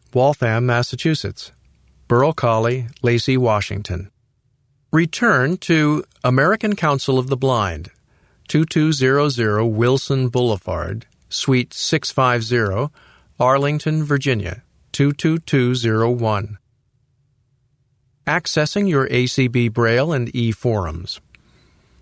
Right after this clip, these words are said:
The A C B e-forum may be accessed by email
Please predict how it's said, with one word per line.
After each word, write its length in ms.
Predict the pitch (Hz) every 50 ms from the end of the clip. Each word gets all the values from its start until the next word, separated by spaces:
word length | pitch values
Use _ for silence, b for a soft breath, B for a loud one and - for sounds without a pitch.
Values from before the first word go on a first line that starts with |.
| b b _
The 200 | 135 131 135 -
A 160 | 147 160 190
C 300 | 208 - - - 170 156
B 340 | 135 123 127 123 120 120 117 -
e-forum 840 | - 131 139 147 139 - - 135 123 113 98 85 80 80 - - b b b b b b b _
may 180 | - 127 123 120
be 180 | 113 123 123
accessed 600 | - 127 127 131 135 - - - 131 151 - -
by 260 | - 135 123 120 120 -
email 640 | - 143 143 135 113 101 92 87 80 82 113 151 165